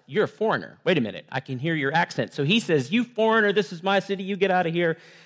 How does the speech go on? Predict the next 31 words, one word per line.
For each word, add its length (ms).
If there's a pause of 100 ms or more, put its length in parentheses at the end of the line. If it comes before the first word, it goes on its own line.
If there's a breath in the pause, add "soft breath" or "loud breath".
(140 loud breath)
And 100
I 140
say 540
something 400
to 40
the 100
effect 360
of, 160
"You're 300
a, 60
you're 360
a, 40 (380 soft breath)
you're 140
an 80
old 320
drunk 340
who, 300
who 80
doesn't 340
respect 460
poor 180
crippled 380
children." 400
And 160
we 100
were 100
just, 220
I 40
mean, 180
we 100
were 180